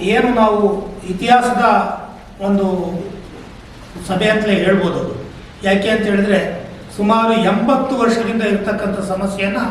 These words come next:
ಇವತ್ತು ಇತ್ಯರ್ಥ ಮಾಡಲಿಕ್ಕೆ ಒಂದು ಅಂತಿಮ ಮಟ್ಟದ ಸಭೆ ಆಗಿದೆ ಅಂದ್ರೆ ತಪ್ಪಾಗಲಾರದು. ಈಗಾಗಲೇ ನಾವು ಸಭೆ ಮಾಡೋ ಸಂದರ್ಭದಲ್ಲಿ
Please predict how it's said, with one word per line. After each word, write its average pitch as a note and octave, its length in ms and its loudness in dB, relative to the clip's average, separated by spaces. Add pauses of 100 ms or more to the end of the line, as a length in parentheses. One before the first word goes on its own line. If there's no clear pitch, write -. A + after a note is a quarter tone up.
(440)
ಇವತ್ತು B3 440 2
ಇತ್ಯರ್ಥ A3+ 460 2
ಮಾಡಲಿಕ್ಕೆ G3+ 520 2
ಒಂದು F#3 220 -2
ಅಂತಿಮ A#3+ 480 0 (120)
ಮಟ್ಟದ G3 480 0 (300)
ಸಭೆ F#3+ 200 2
ಆಗಿದೆ F3+ 280 4
ಅಂದ್ರೆ - 680 -4
ತಪ್ಪಾಗಲಾರದು. F3 680 -4 (760)
ಈಗಾಗಲೇ A3 400 2 (920)
ನಾವು G#3 600 4 (1000)
ಸಭೆ B3+ 260 4
ಮಾಡೋ A#3 240 4
ಸಂದರ್ಭದಲ್ಲಿ - 800 -2